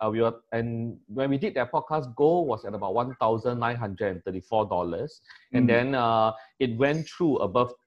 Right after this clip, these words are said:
Speaker 1: two thousand dollars, uh, as what
Speaker 2: Mm.
Speaker 1: we have predicted or what we have mentioned earlier.
Speaker 2: Yes,
Speaker 1: Uh,
Speaker 2: yes.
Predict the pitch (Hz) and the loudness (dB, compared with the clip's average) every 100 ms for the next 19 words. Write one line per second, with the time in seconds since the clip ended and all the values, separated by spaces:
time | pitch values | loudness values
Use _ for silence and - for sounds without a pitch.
0 | _ 147 127 113 127 127 123 _ 101 98 | _ 0 2 4 2 -2 -6 _ 2 4
1 | 98 117 - 101 98 - 101 - 123 156 | 2 0 -2 0 0 0 -4 -2 2 2
2 | 165 120 - - 127 151 107 - _ _ | 2 -6 -10 -2 0 0 -2 -4 _ _
3 | - 104 110 139 123 - 98 110 107 101 | -8 -6 -4 -2 -2 -2 -2 0 0 -2
4 | 92 101 101 - 101 - 98 92 107 123 | -4 -6 -8 -6 -6 -4 -2 0 0 -2
5 | 117 - - 120 123 127 127 | -8 -14 -4 2 4 2 -2